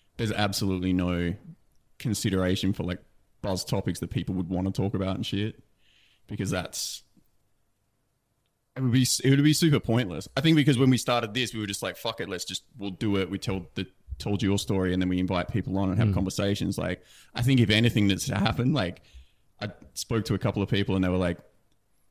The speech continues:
Speaker 1: "We probably don't give enough context on things sometimes." So we'll just be, like, talking to a guest or talking to a friend, and we just go into, like, tangential things about characters that people won't know and things like that. But I think that's probably some of the charm of it. It's just, like,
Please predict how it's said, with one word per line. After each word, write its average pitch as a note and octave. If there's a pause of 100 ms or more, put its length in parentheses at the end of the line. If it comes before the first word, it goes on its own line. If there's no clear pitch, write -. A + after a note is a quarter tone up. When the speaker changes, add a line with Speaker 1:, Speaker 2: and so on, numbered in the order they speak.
(1200)
Speaker 1:
"We A2+
probably A2
don't G2+
give G2
enough F#2+
context G2
on G2+
things A2
sometimes." A#2
So A2+
we'll G#2
just G2+
be, G#2+
like, F#2
talking G2+
to F#2+
a F2+
guest G2+
or G2
talking G2+
to G#2+
a G2
friend, F#2+
and F#2
we G2
just F#2+
go F#2
into, F2+
like, E2+ (340)
tangential G2
things F#2
about F2+ (760)
characters G2+
that F#2+
people G#2+
won't G2
know A2
and G2+
things G2
like F#2
that. A2
But A2+
I B2+
think F#3+
that's C#3
probably A2
some G2
of F2+
the F#2
charm F2
of F#2
it. F2+
It's -
just, -
like, -